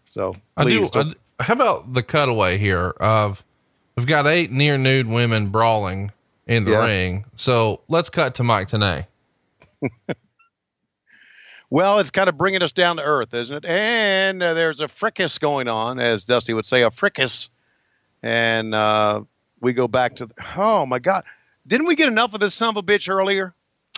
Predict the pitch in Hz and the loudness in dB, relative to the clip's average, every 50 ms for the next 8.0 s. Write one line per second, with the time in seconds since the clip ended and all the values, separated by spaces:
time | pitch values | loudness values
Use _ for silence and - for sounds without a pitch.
0 | - _ _ _ _ _ _ _ _ - - 139 147 180 220 254 220 170 139 - | -20 _ _ _ _ _ _ _ _ -2 0 2 2 2 2 0 0 -2 -4 -2
1 | - 151 147 151 143 123 117 120 117 113 113 _ - - 113 104 98 98 92 87 | 0 2 2 2 2 0 0 0 0 0 0 _ -2 0 2 2 2 2 0 -2
2 | 92 - _ _ _ _ _ _ _ _ _ _ _ _ _ _ _ _ _ _ | -4 -8 _ _ _ _ _ _ _ _ _ _ _ _ _ _ _ _ _ _
3 | _ _ _ _ _ _ _ _ - 127 147 135 - - 113 104 98 - 110 107 | _ _ _ _ _ _ _ _ -2 0 0 0 2 2 2 2 0 0 0 0
4 | 104 98 98 107 98 95 92 98 - 90 110 127 170 175 147 123 139 139 - - | 0 0 0 0 2 2 0 0 0 0 0 2 2 0 2 2 0 0 0 0
5 | 135 113 110 107 110 107 104 98 104 95 95 98 101 98 95 95 87 82 80 80 | 0 0 0 2 0 0 0 0 0 0 2 2 2 2 0 -2 -2 -2 -4 -6
6 | 98 - _ _ _ _ _ _ _ - 135 147 160 147 120 98 92 98 104 117 | -10 -14 _ _ _ _ _ _ _ -8 -2 0 2 2 2 0 -2 -4 -6 -2
7 | 120 120 120 123 120 127 151 165 165 147 117 107 - 127 110 104 101 101 98 | 0 0 0 0 -2 -2 0 2 2 2 2 0 -2 -4 -4 -4 -4 -8 -12